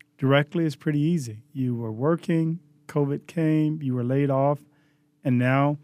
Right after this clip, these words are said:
you may be working again, but you're working part-time. Or maybe you're, you're working a different job completely, but you're not making as much as you did before, and you're still unable to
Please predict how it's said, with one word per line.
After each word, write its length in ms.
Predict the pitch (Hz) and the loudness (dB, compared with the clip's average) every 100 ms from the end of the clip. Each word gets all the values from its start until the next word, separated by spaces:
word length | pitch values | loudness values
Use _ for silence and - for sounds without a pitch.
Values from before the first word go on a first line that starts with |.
| - _ _ | -18 _ _
you 120 | 160 | 2
may 160 | 175 180 | 4 4
be 120 | 180 | 2
working 420 | 143 180 196 131 | 2 0 0 -4
again, 300 | 113 120 123 | -2 -4 -2
but 160 | 123 139 | -4 -4
you're 100 | 127 | -2
working 320 | 143 - 139 | -2 -2 -2
part-time. 560 | 147 180 185 113 101 104 _ _ _ _ _ _ | -2 -4 -6 -10 -12 -20 _ _ _ _ _ _
Or 80 | 139 | 0
maybe 320 | 131 135 156 | 4 4 2
you're, 180 | 156 147 143 - | 2 0 0 -4
you're 160 | 143 139 | 0 2
working 400 | 139 143 165 147 | 4 2 2 0
a 60 | |
different 420 | 127 147 147 147 | 0 -2 0 -2
job 300 | 131 147 143 | 2 2 0
completely, 540 | - 135 - 208 135 127 | -2 -4 0 -4 -2 -4
but 240 | 120 135 | -4 -4
you're 100 | 147 | -2
not 240 | 139 143 147 | 0 0 -2
making 380 | 143 139 147 | -4 -2 -2
as 180 | 135 117 | -2 -2
much 320 | 127 139 151 | -2 -2 -2
as 140 | 147 123 | -4 -4
you 100 | 127 | -2
did 300 | 127 127 120 | -2 -2 -4
before, 420 | 120 - 165 117 | -10 0 0 0
and 340 | 135 120 117 | -6 -8 -8
you're 140 | 123 120 | -8 -10
still 400 | - 151 147 143 | -6 -2 0 0
unable 460 | 135 135 135 131 131 | -2 0 0 -2 -6
to 340 | - 131 120 | -6 -6 -6